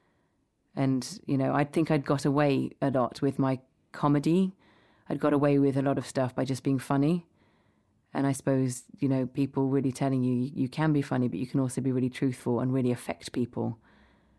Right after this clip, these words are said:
And that can be even more gratifying and exciting for you to do and for people to watch.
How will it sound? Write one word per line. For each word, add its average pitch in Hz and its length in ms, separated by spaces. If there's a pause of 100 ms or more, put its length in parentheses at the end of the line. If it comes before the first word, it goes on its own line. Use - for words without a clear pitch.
(140)
And 135 180
that - 100
can 135 120
be 135 100
even 131 320
more 131 500 (120)
gratifying 127 600
and 117 80
exciting 123 460
for 123 280
you 143 160
to 139 160
do 123 340
and 127 160
for 131 80
people 127 280
to 135 100
watch. 127 400